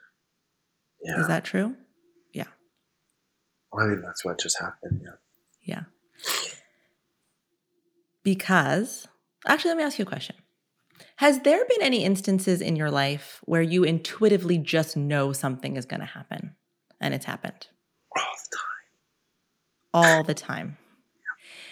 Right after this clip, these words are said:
Speaker 2: Can you bring to mind one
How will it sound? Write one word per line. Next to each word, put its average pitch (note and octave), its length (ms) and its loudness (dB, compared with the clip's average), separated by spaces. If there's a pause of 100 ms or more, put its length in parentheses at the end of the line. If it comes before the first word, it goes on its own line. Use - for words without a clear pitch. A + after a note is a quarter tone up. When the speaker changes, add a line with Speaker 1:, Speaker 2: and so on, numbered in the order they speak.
(220)
Speaker 2:
Can C#4 180 6
you C4+ 400 8
bring B3 360 2
to B3+ 160 -2
mind F3 760 2 (1400)
one G#3+ 400 8